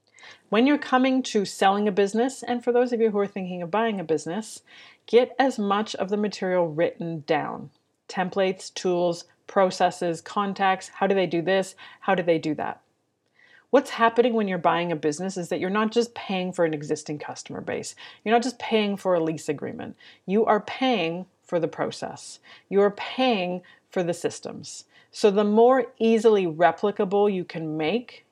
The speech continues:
your processes and your results and your outcomes, the higher a price tag you can command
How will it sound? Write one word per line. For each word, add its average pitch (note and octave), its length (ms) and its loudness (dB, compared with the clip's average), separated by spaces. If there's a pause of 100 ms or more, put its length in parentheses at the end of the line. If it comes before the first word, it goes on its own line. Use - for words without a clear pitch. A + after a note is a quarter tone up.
your E3+ 120 -2
processes G3+ 800 2
and E3 200 -6
your D#3+ 120 -2
results D#3 640 0
and E3 180 -8
your D#3 240 -6
outcomes, A#3+ 760 0 (1000)
the F3+ 100 -2
higher F3 540 2 (320)
a - 80 0
price D4+ 380 2
tag D#3+ 340 0
you F3 120 -4
can E3 200 -10
command F3 760 -2